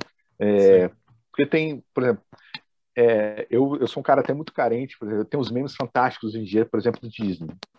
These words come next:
Speaker 1: Que é, nesse contexto de pandemia, muita coisa tá acontecendo por lá. E tem uns memes fantásticos, uns grupos que eu participo de americanos, assim, que, que a galera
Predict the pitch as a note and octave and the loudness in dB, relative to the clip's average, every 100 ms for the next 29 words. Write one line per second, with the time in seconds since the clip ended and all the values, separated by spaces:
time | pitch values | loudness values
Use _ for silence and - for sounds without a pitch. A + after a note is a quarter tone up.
0 | _ A2+ A2 G2+ G#2 - - - - C#3 | _ 0 0 0 -6 -16 -16 -14 0 0
1 | - C3+ C3 - B2+ B2+ B2 D#3+ C3 E3 | 0 0 0 0 0 0 0 -2 -4 -4
2 | C#3 C3+ B2+ B2 - A#2+ A2 A#2 G#2+ - | -2 -2 -2 -6 -6 -6 -6 -6 -8 -8
3 | C#3 G2+ C3+ - _ _ - - _ A#2 | 0 2 2 -4 _ _ -20 -20 _ 2
4 | B2+ B2+ B2+ B2 A#2+ A#2 A2 A2 A2 - | 4 4 4 4 4 4 4 4 2 0
5 | F3+ D3+ F3+ E4 - D#4+ D3 D3+ - G#2+ | -2 0 -2 -2 -6 -2 2 2 0 -8
6 | A2 A2 G2+ G#2+ A#2 - A2 G#2 G2+ - | -8 -8 -2 0 -2 -2 -2 -2 -8 -8
7 | G#2+ G2+ G2 F#2+ - G2 G2+ F2+ - G#2 | -6 -4 -2 -4 -4 -6 -4 -8 -10 -10
8 | G#2+ G#2 G2 F#2 F2 - A2 A2 G2+ C#3 | -6 -4 -2 -4 -6 -6 0 2 2 0